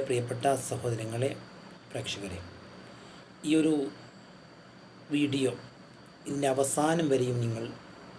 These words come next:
കാണണമെന്ന് വിനയത്തോടെ അറിയിക്കുന്നു. ഒരു പ്രധാനപ്പെട്ട ഒരു വിഷയമാണ് ഇന്നത്തെ നമ്മുടെ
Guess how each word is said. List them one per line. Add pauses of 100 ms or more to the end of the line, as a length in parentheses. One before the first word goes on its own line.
(800)
കാണണമെന്ന് (100)
വിനയത്തോടെ
അറിയിക്കുന്നു. (680)
ഒരു
പ്രധാനപ്പെട്ട (120)
ഒരു (320)
വിഷയമാണ്
ഇന്നത്തെ
നമ്മുടെ